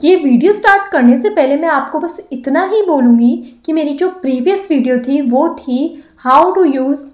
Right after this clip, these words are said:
I button on your YouTube videos। इसका link मैं आपको ऊपर I button में दे दूंगी and end screen पे भी दे दूंगी।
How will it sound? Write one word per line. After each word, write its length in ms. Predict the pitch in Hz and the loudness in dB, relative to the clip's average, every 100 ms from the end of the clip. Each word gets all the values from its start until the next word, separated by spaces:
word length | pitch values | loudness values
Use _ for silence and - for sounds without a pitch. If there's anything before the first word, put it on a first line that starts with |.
| - | 0
I 120 | 233 247 240 | 2 2 0
button 340 | 240 240 277 254 262 | 0 0 -2 -2 -2
on 160 | 294 302 | -2 0
your 120 | 311 | 0
YouTube 440 | 269 240 240 269 214 | 2 0 0 0 -2
videos। 460 | 208 170 165 180 - _ _ _ - | -4 -8 -10 -12 -14 _ _ _ -6
इसका 340 | 330 330 466 466 | -4 0 0 0
link 220 | 311 302 | -2 -4
मैं 120 | 294 | -2
आपको 360 | 269 240 240 262 | 0 0 0 -2
ऊपर 420 | 240 - 240 349 - - _ - | -2 0 2 0 -4 -18 _ -2
I 200 | 226 247 | 2 2
button 360 | 349 392 403 392 | 2 -2 -2 -2
में 100 | 392 - - | -6 -8 -2
दे 200 | 240 214 | 2 2
दूंगी 380 | 220 226 233 285 370 - _ - | 0 -2 0 0 -2 -10 _ -4
and 280 | 233 247 370 - 285 | 0 0 -2 -2 -2
end 160 | 339 | -2
screen 260 | - 381 381 | -2 0 0
पे 100 | 359 | 0
भी 140 | 359 453 | 0 -2
दे 180 | 285 214 185 | 0 0 0
दूंगी। 340 | 180 190 196 | -8 -16 -18